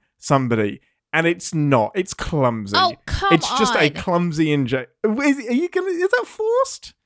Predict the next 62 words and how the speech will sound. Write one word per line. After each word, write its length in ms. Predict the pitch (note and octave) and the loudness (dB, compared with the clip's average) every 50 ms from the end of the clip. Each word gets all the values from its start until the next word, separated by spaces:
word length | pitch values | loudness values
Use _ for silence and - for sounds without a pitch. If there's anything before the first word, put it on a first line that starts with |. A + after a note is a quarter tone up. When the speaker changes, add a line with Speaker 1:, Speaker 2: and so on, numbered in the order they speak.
| _ _ _ _ - | _ _ _ _ -8
Speaker 2:
There's 400 | C4 E4+ G#4+ A4+ A4 - - - | -2 -2 0 0 -2 -4 -6 -4
Speaker 1:
I'll 140 | F#3 A3+ D4 | 0 0 0
put 160 | - - G4+ | 2 2 2
it 100 | G#4+ G#4+ | 2 4
down 160 | G4+ A#3 A3 | 2 2 2
to 100 | F#3+ A3 | 2 0
Speaker 2:
two. 60 | - - | 0 0
Speaker 1:
clumsiness. 560 | F3 E3 D#3+ C#3+ C3 C3 A2+ G#2 G#2 - - | -2 -2 0 0 -2 -2 0 -2 -4 -4 0
Speaker 2:
He 160 | - - - | 2 4 4
Speaker 1:
There 80 | B3 C4 | 4 2
are, 100 | C4 A3 | 0 0
there 160 | D4 D#4+ - D#4 | 0 0 2 2
are 20 | |
Speaker 2:
forces, 240 | D#4 - F#4+ F#4 - | 2 0 0 -2 0
he 240 | D#3+ C3 A2 B3+ C4 | 0 2 2 2 0
Speaker 1:
two. 60 | - | -4
Speaker 2:
forces, 640 | A#2+ - C#4+ C#4+ D4 D#4+ - - E4 D#4+ D#4 - A#3+ | -6 -4 -4 -2 -2 -2 -4 -4 -6 -6 -4 -2 -4
like, 120 | C4+ - | -4 -4
he, 140 | - - - | -2 -2 0
Speaker 1:
Yeah. 240 | A#2+ A3+ G#2 G#3 - - | 2 2 2 0 0 -2
Speaker 2:
like, 180 | G#3 A3 - - | -4 -4 -2 -4
it's 160 | C4 B3+ - | -6 -4 -2
not 120 | F4+ F4 | -4 -2
like 160 | D4 D4+ D#4 - | -2 -2 -4 -4
a, 160 | B3 A3+ - | -4 -2 -2
I 80 | - B3+ | -2 -4
didn't 260 | F#4 G4+ D#4 C#4 C4+ | -4 -4 -6 -8 -6
mean 320 | C4+ C4 C4 C4 B3+ B3+ | -4 -4 -2 -4 -4 -2
by, 520 | A3 A3+ G#3+ G#3+ G#3+ G#3 G#3 G3 G3+ G3+ - - _ - - - - | -2 -2 0 0 0 -2 -2 -4 -6 -8 -10 -14 _ -20 -20 -10 -6
I, 80 | G#3 | -4
w-, 140 | A#3 C4 C4+ - | -2 -2 -2 0
I 120 | A#3+ C#4 | -2 -2
would, 180 | D4 D4 C#4+ A#3+ | -2 -4 -4 -4
what 120 | C#4 C4+ | -2 -4
I 60 | C4 | -2
meant 260 | B3+ C4 C#4+ D4 C#4 | -4 -4 -6 -6 -4
by 140 | - A#3 G#3+ G3+ | -4 -4 -4 -4
force 320 | - - A#3+ A#3 A3+ - | -4 -2 -2 -2 -2 -4
is 80 | G3 - | -8 -6
someone 280 | - A3+ A3+ A3 G#3 | -6 -4 -2 -2 -2
had 120 | G#3+ G3 F3+ | -2 -2 -2
to 60 | E3 | -6
forcibly 480 | - _ G3+ G#3 G#3 - G#3+ F#3+ F3 F3 | -6 _ -2 -2 -2 -2 -4 -6 -6 -4
give 200 | - E3 D#3+ E3 | -4 -4 -4 -2
somebody 400 | - - D#3+ D#3 D#3 - D3+ D3+ | -2 -4 -2 -2 -2 -2 -2 -2
an 60 | - | -2
injection. 560 | B2 D3+ D#3 - - - - - - - - - - - - | -2 -4 -2 -2 -2 -2 -2 -6 -6 -6 -6 -8 -12 -8 -4
Speaker 1:
Okay, 640 | G#3 - G3+ G3+ G#3+ G#3 - - D3+ A2+ G#2 G#2+ | 0 0 2 2 0 -2 -6 -6 -6 -6 -4 -2
okay. 320 | B2 C#3+ C#3+ - B2+ A#2 A#2+ | -4 -4 -2 -2 -2 0 4
I'll, 160 | C3+ E3+ F3+ | 4 4 4
Speaker 2:
I 40 | - | 2
Speaker 1:
I'll 60 | - | 2
Speaker 2:
wasn't 200 | - F#3 F#3+ F#3 | 2 2 2 0
Speaker 1:
give 140 | E3+ B2+ B2 | 0 0 0
you 60 | A#2 | -2
that. 60 | - - - A#3+ | 0 -2 0 2
Speaker 2:
meaning, 20 | A3+ | 2
Speaker 1:
I'll 120 | G#3 - | 2 2
Speaker 2:
like, 100 | C#3+ B2+ | 2 2
Speaker 1:
give 140 | B2 G#2+ G#2 | 0 0 -2
you 80 | G2+ | -4
that. 200 | G2+ E2+ - - | -6 -8 -10 -14